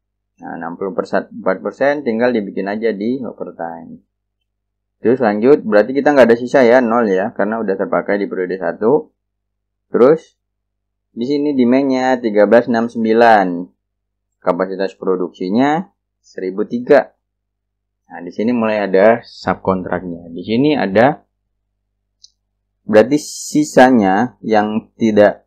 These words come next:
tercukupi itu ada dua ratus lima puluh satu. Sementara ada kebijakan dari perusahaan bahwa maksimal overtime itu adalah dua puluh lima persen dari seribu tiga.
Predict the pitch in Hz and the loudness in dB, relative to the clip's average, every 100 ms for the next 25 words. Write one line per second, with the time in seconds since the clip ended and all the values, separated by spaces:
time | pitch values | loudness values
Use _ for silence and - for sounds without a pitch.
0 | _ - 101 - 98 101 101 - 92 113 | _ -4 -2 0 -2 -2 -4 -8 -10 -8
1 | - _ _ _ _ _ _ _ _ _ | -10 _ _ _ _ _ _ _ _ _
2 | _ - - 120 92 95 107 98 90 82 | _ -12 -4 -2 0 2 2 4 2 0
3 | 78 - 127 - _ 98 98 92 87 90 | -2 -2 -4 -6 _ -12 -10 -8 -8 -8
4 | 92 92 87 - - - _ _ _ _ | -8 -8 -8 -8 -10 -12 _ _ _ _
5 | _ _ _ _ _ _ _ _ _ _ | _ _ _ _ _ _ _ _ _ _
6 | _ _ _ _ 92 92 92 95 110 143 | _ _ _ _ -10 -8 -2 2 4 2
7 | 110 110 - 104 104 123 135 107 113 101 | 2 0 0 -2 2 2 4 4 4 4
8 | 92 92 87 92 90 113 110 104 95 80 | 4 2 -4 -6 -2 0 0 0 0 0
9 | 82 80 95 131 - _ _ _ _ _ | -2 -2 -2 -2 -8 _ _ _ _ _
10 | _ _ _ 139 147 - 170 143 127 127 | _ _ _ 2 2 0 2 6 6 6
11 | 127 127 - 107 113 117 113 107 95 95 | 4 2 2 4 4 4 2 6 8 8
12 | 98 - 101 - 135 - 95 92 87 90 | 4 -2 -6 0 0 2 2 2 2 4
13 | 107 139 120 117 127 131 127 113 110 104 | 4 4 0 -2 2 2 2 2 2 2
14 | 101 92 - 85 - 127 113 90 92 117 | -2 -4 -4 -2 0 2 4 4 2 0
15 | - 92 92 120 - 135 123 98 | -2 -4 -2 -2 -2 -2 2 2